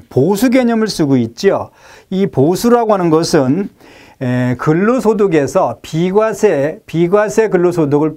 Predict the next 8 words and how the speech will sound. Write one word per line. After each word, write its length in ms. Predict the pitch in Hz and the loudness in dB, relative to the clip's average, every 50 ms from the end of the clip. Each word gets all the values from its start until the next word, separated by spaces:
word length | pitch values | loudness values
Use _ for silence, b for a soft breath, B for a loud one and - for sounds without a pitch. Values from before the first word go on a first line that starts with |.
| - _ | -6 _
뺀 380 | - 233 240 240 240 240 247 240 | 0 0 2 2 2 0 0 0
개념으로서의, 1120 | - 156 160 160 165 160 160 151 147 143 139 135 - - 131 123 131 156 190 208 226 233 226 B B B B B B B B - | 0 0 0 2 2 2 2 2 2 2 0 0 -2 -2 0 0 2 0 0 0 -2 -4 -8 B B B B B B B B -2
에, 560 | 139 - 123 120 120 120 117 117 117 117 117 - | 0 0 2 2 0 0 -2 -2 -2 -4 -6 -4
총 280 | - 226 240 247 247 | -2 -2 0 0 0
급여액을 520 | - - 160 143 175 202 208 208 196 208 196 | 0 0 0 2 2 2 2 2 0 0 2
말하는 320 | 170 156 151 151 147 143 | 0 0 0 0 0 0
것이기 320 | 135 135 127 139 131 123 | 0 -2 -2 -2 -2 -2
때문에 520 | 120 - 127 113 120 127 180 196 151 107 | -2 -2 -2 0 0 0 0 0 -2 -4